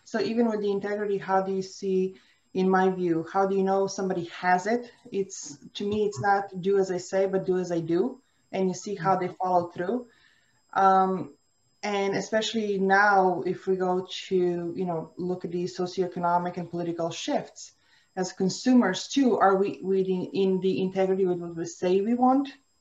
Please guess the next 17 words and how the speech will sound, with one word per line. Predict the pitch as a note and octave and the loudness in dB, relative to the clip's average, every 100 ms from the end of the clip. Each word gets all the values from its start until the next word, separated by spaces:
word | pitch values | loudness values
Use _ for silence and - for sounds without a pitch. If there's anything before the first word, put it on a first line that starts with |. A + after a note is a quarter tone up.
| _ | _
in | A#3+ B3 | 2 2
the | |
future | B3 B3 B3+ C#4 C#4 C#4+ - | 4 2 2 0 0 -2 -6
versus | F#3+ G#3 G#3 G#3+ G#3 G3 - | -4 -2 -2 0 0 0 -6
who | A3 G3+ | -4 0
are | G3 | 0
we | F#3+ | -2
supporting, | F#3+ F#3+ F#3+ F#3+ F3+ | -4 -6 0 0 -2
who | - F#3 | -2 -2
are | F3+ | 0
we | F3+ | 0
rallying | F3 F3 F3+ E3+ | 2 2 2 -2
behind | F3 - E3+ F3 E3+ | -4 -2 -2 -2 -2
just | F3 E3+ | -6 -6
because | E3+ F3 | -6 -8
it's | D#3+ | -10
convenient? | - E3 D3+ C3+ - - - | -8 -4 -4 -4 -8 -14 -18